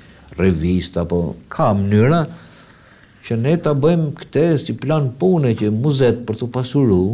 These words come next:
fare mirë mund bëhet një thirrje, ose mund të ketë një pagesë simbolike, të funksionojë edhe nga ana materiale. Do thoshe unë që ata t'i sjellin. Mund të ketë interes për në njoni, por ka një objekt, ka një magje, ku di unë drurin shpinë, nuk e dim, po ai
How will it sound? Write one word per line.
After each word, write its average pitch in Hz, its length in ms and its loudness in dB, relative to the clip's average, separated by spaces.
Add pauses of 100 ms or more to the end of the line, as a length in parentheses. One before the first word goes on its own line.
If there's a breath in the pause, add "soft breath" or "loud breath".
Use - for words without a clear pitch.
(440)
fare 170 260 0
mirë 160 300 2
mund 165 180 2
bëhet 151 220 0
një 156 160 2
thirrje, 127 420 2 (160)
ose 113 240 -6 (360)
mund 151 220 -2
të - 60 -18
ketë 139 240 2
një 139 140 -2 (220)
pagesë 123 420 4
simbolike, 117 680 2
të - 80 -16
funksionojë 165 540 0
edhe 170 160 2
nga 170 160 0
ana 170 140 0
materiale. 151 640 0 (1500 soft breath)
Do 110 200 2
thoshe 101 320 2
unë 131 260 -4
që 185 100 0
ata 196 160 0
t'i 202 160 -2
sjellin. 147 400 2 (480)
Mund 143 200 -2
të - 80 -16
ketë 160 280 2
interes 151 440 2
për 160 120 -4
në 160 160 0
njoni, 143 280 0
por - 160 -4
ka - 160 -2
një 156 160 0
objekt, 135 400 2
ka 131 160 0
një 135 160 2
magje, 110 400 2
ku 110 80 -2
di 110 120 0
unë 113 120 2
drurin 107 360 4
shpinë, 117 320 -4
nuk 175 200 0
e 185 40 2
dim, 143 280 2
po 147 120 -2
ai 165 180 0